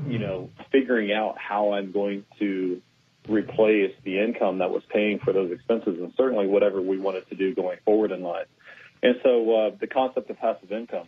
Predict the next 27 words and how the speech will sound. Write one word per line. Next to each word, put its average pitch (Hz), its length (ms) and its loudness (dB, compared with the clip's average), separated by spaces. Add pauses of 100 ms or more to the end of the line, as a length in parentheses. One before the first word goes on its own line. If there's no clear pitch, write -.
(140)
was 95 380 -2 (380)
incredible. 104 580 0
It, 110 440 -4 (300)
and 113 120 0
it 107 120 -2
is 110 240 -2
something 123 300 2
that 107 140 6
I 110 100 4
had 104 220 -4
never 107 320 -2
heard 104 240 -2
of 85 220 -4
un-, - 120 -10 (140)
until 104 320 -4
that 92 260 -2
two 92 140 -2
day. 98 340 0 (480)
Um, 92 220 0
the 104 140 2
idea 107 340 2
of 98 100 -8
putting 107 300 -2
your 104 120 -2
money 104 320 -2
to 104 60 -8
work 101 220 0